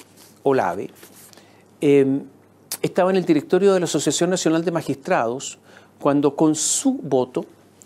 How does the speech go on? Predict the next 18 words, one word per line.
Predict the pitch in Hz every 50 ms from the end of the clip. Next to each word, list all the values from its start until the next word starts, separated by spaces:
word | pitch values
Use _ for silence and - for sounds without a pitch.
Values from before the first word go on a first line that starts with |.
| - - - - - - - _ _ _ _ - - _ _ _ _
decidieron | 143 147 151 - - 170 160 170 185 190 190 190
hacer | 175 - - 180
un | 185 180
extraño | 165 - - - - 170 170 180 190 190
negocio, | 185 175 156 165 151 - - - - 113 - - _ _ _ _ _ _ _ - _ - - - - -
comprar | - 151 139 135 - 170 170 170
una | 180 - 165 165
hostería | 156 160 - - 147 135 165 170 165
ni | 160 156 139
loca | 139 156 175 160 165 - 139 139 170 196 - - - - - _
a | - 147
una | 151 170 170 -
sucesión | - 165 - - 143 - - 170 170 175
hereditaria | 170 156 151 143 135 127 135 123 - - 170 175 190 190 214 226 220 226
dirigida | 156 143 165 151 151 143 - - 185 190 175 185
por | - 151 165
otro | 190 185 - 185 -
juez, | - - 196 175 - - - -